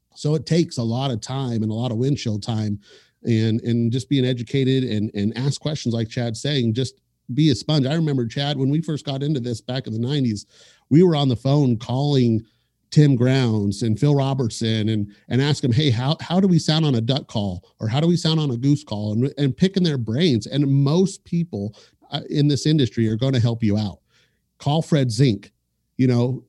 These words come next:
and ask him questions. And that, it's not a bad thing to do. And so that's what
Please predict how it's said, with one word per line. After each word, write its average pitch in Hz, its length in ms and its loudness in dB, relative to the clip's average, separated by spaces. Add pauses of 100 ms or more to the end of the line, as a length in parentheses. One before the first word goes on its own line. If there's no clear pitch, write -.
(140)
and 131 160 0
ask 139 320 -2
him 151 100 4
questions. 147 640 -4 (140)
And 127 240 2
that, 139 160 -2
it's 135 380 -2
not 156 160 2
a 156 40 2
bad 131 300 -2
thing 147 260 4
to 101 120 0
do. 113 400 4 (440)
And 123 180 0
so 135 440 4 (520)
that's 156 260 2
what 156 140 0